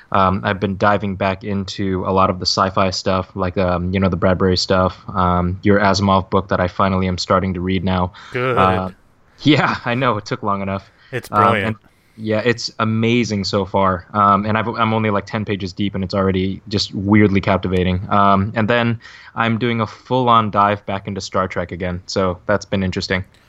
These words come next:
Speaker 2: The, the, first of all, for people who don't know, the book that Lamb is borrowing is called, uh, Robots and Murder. It's a, it's an aftermarket collaboration or a collection of three of Asimov's books.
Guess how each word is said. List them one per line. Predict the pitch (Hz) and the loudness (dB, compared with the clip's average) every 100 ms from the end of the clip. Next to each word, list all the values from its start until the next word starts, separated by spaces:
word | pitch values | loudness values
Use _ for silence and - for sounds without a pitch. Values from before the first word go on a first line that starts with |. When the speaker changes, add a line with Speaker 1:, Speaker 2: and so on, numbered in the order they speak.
| _ _ - - _ - | _ _ -20 -20 _ -4
Speaker 2:
The, | 131 123 | -2 -2
the, | 110 131 131 - _ | 0 0 0 -4 _
first | - 165 - | -2 0 0
of | 135 | -2
all, | 123 | -2
for | 123 107 | -2 -8
people | - 113 107 | -8 -8 -6
who | |
don't | 107 104 | -6 -6
know, | 107 101 | -6 -6
the | 95 | -8
book | 95 139 143 | -6 -6 -4
that | 127 107 | -6 -6
Lamb | 110 107 113 | -4 -2 -2
is | 107 | -4
borrowing | 95 92 98 104 | -10 -6 -4 -6
is | 98 | -10
called, | - 98 95 | -10 -10 -6
uh, | 95 90 | -8 -8
Robots | 98 98 104 104 104 | -8 -4 -4 -6 -10
and | 92 | -10
Murder. | 95 98 113 - - - - _ | -8 -6 -6 -8 -16 -20 -20 _
It's | 143 - | -8 -2
a, | 147 123 113 113 _ _ _ | 0 2 2 -2 _ _ _
it's | 120 135 | -10 -6
an | |
aftermarket | 110 110 - 117 110 113 127 117 | -2 -4 -4 -6 -4 -4 -4 -8
collaboration | - 110 104 101 98 - 131 | -8 -8 -6 -6 -6 -8 -6
or | 117 101 92 | -4 -4 -4
a | 90 90 98 _ _ _ _ | -10 -12 -16 _ _ _ _
collection | - 120 110 107 - 123 | -12 -8 -6 -8 -10 -10
of | 107 | -12
three | - 113 110 113 | -14 -12 -6 -6
of | 110 98 | -6 -8
Asimov's | 113 110 110 107 104 110 | -8 -8 -8 -8 -10 -8
books. | 110 113 - | -8 -8 -12